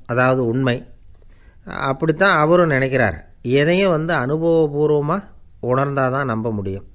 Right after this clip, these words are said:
ஒளியை வந்து அனுபவித்து அறியாத வரையில அது இருக்கிறதா இல்லையா அப்படிங்கிற கேள்விக்கு இடம் கிடையாது.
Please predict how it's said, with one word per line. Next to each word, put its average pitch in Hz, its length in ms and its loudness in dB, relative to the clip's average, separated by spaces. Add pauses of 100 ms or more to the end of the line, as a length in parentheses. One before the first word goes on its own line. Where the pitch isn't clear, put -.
(360)
ஒளியை 170 380 6
வந்து 175 360 6
அனுபவித்து 156 680 2
அறியாத 143 420 2
வரையில 135 280 0
அது 165 200 0
இருக்கிறதா 143 680 -2 (420)
இல்லையா 135 600 2
அப்படிங்கிற 135 400 0
கேள்விக்கு 131 420 -2
இடம் 123 200 0
கிடையாது. 120 360 -2